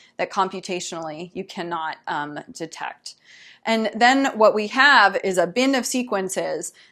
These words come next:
that we believe all belong to a very specific population of microbes.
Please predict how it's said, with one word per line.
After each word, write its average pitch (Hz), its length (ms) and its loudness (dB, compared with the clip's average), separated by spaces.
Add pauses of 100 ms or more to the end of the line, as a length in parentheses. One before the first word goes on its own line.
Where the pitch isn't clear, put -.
that 190 220 2
we 185 100 -2
believe 208 480 -2
all 208 240 4
belong 185 460 0
to 180 320 -4
a 170 60 -8
very 214 300 2
specific 190 540 -4
population 190 680 -2
of 175 100 -8
microbes. 165 760 -8